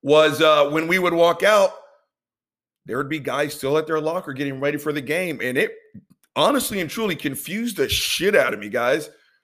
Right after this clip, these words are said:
I'm like, "Why isn't Shane, he, he's doing his pads? What?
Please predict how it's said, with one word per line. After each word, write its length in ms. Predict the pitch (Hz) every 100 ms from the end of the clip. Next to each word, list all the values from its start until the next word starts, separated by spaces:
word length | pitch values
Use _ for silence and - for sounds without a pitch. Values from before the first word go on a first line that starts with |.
| _ _ _ -
I'm 80 | 147
like, 220 | 160 131
"Why 200 | 139 160
isn't 340 | 170 160 156
Shane, 520 | - 143 156 151 147 - _ _ _ _ _ -
he, 260 | 147 165
he's 280 | - 165 151
doing 300 | 131 151 156
his 160 | 135 110
pads? 520 | - 185 175 - -
What? 200 | -